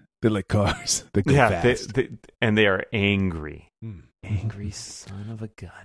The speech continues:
Speaker 1: Well, Dan, if there's anybody I was gonna watch, uh, the fifth film in the Fast and Furious,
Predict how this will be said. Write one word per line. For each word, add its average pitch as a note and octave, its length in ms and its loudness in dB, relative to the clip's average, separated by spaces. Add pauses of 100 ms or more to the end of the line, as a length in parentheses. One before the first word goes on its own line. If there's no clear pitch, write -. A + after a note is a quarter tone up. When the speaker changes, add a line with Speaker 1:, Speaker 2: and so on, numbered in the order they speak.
(220)
Speaker 1:
Well, C3 100 2
Dan, D#3+ 240 6
if C3+ 80 4
there's C3+ 160 4
anybody D#3+ 260 6
I - 20 8
was C3+ 100 4
gonna C#3 140 4
watch, B2+ 440 4 (500)
uh, G2+ 220 4
the G#2 120 2
fifth - 480 0 (140)
film G#2 280 4
in G2 60 -2
the F#2 60 -2
Fast G2+ 300 2
and F#2 80 -6
Furious, F#2 460 2